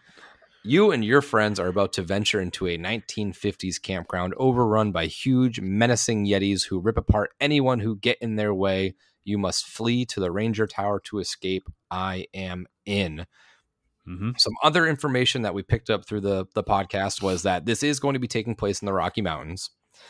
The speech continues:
Speaker 1: and we are going to be encountering a tribe of Yeti. So a family of Yeti with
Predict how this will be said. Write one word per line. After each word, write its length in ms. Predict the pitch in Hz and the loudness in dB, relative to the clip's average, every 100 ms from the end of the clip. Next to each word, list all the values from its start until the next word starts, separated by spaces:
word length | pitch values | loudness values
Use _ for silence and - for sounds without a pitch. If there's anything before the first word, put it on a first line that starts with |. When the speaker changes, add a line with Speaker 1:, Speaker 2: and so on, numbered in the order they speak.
| - - _ | -20 -20 _
Speaker 1:
and 200 | 113 113 | 0 0
we 120 | 113 131 | 2 2
are 80 | |
going 160 | 131 123 | 2 2
to 40 | 113 | 0
be 120 | 110 | -2
encountering 600 | 101 98 101 - 104 107 | -2 -4 -4 -2 -2 -2
a 140 | 120 | -6
tribe 600 | 123 - - 196 262 120 | -4 -4 -2 -2 -2 -2
of 140 | 87 78 | -4 -4
Yeti. 460 | 87 64 - 90 - _ _ _ _ _ _ | -6 -6 -10 -12 -14 _ _ _ _ _ _
So 240 | - 110 104 _ _ _ | 0 0 0 _ _ _
a 80 | 98 | -8
family 460 | 92 - 90 92 95 | -6 -4 -4 -2 -2
of 140 | 98 95 | -4 -4
Yeti 840 | 95 90 - - 98 120 226 95 | -2 -2 -2 -4 -2 -4 -6 -2
with 160 | 92 | -4